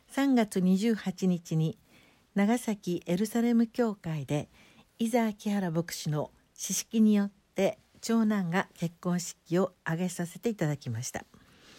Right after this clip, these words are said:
コロナウイルスの感染が拡大、長期化し始めていましたが、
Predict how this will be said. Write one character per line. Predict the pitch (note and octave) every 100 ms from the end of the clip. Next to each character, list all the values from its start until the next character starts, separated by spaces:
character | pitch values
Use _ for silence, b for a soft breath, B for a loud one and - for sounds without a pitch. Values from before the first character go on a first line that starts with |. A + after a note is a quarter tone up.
| B B B _
コ | -
ロ | B3
ナ | C4
ウ | C4+
イ | B3+
ル | G#3+
ス | G#3
の | E3+
感 | E3+ F#3 F#3+
染 | G3 F3+
が | E3+ F3+ - -
拡 | - D#3+ E3
大、 | F3 E3+ - _ _ -
長 | G#3+ G#3
期 | -
化 | -
し | G#3+ G#3+
始 | G3+ G#3
め | G#3+
て | G3+ E3+
い |
ま | E3 F3+
し | -
た | E3
が、 | D#3+ E3+